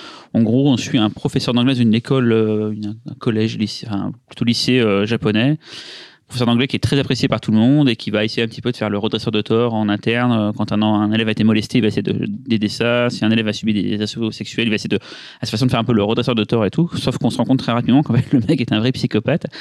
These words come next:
qui cache bien son jeu, mais qu'en fait, il est complètement cinglé, quoi. Et, euh, le film, euh, vire sur sa dernière partie à une, une sorte d'énorme battle royale où ce seraient les enfants qui se feraient buter un par un <laughs> par un professeur fou. C'est d'une violence, mais inouïe. C'est-à-dire que c'est pas, euh, gore, mais c'est juste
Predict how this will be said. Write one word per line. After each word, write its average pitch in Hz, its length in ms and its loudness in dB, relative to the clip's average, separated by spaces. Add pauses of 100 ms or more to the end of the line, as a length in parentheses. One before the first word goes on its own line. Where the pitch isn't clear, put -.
(380)
qui - 120 -20
cache 113 160 0
bien 120 120 2
son - 180 2
jeu, 139 120 4
mais 131 80 2
qu'en 98 140 -2
fait, - 200 -4
il 104 140 -2
est 110 140 0
complètement 127 400 0
cinglé, 123 480 0
quoi. 151 380 0 (100)
Et, 127 280 0
euh, 104 460 2
le 110 160 2
film, 151 340 0
euh, 104 460 2
vire 113 220 -4
sur - 80 -8
sa 101 100 -2
dernière 117 160 0
partie - 320 -4
à 127 60 2
une, 110 80 4
une 104 80 0
sorte 117 280 -4
d'énorme 139 520 2
battle 117 460 -2
royale 127 520 2 (600)
où - 40 -10
ce - 80 -12
seraient - 180 -4
les 117 140 0
enfants 131 260 2
qui 139 100 -2
se - 60 -6
feraient 117 100 -2
buter 117 240 0
un 139 120 2
par 131 360 -2
un 135 80 4
<laughs> - 160 -4
par - 180 2
un 139 80 4
professeur 117 420 -4
fou. 165 240 -4 (540)
C'est - 160 -2
d'une 139 160 4
violence, 147 460 4
mais 113 220 2 (120)
inouïe. 165 420 4
C'est-à-dire - 140 -2
que - 60 -6
c'est - 100 -2
pas, 143 320 0
euh, 113 320 2
gore, 139 220 2
mais 131 80 4
c'est 113 180 -2
juste 123 260 -2